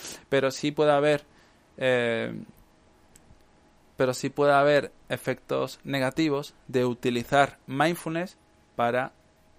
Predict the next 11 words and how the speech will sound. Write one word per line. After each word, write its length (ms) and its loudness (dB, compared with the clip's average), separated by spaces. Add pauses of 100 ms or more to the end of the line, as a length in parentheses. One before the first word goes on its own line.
(300)
eh, 560 -8
algunas 280 -6
situaciones. 600 -12 (520)
Bien. 200 -8 (600)
Bueno, 280 2
y 380 0 (340)
hasta 300 -8
aquí 380 -2
ha 80 2
sido 280 -2
todo. 340 0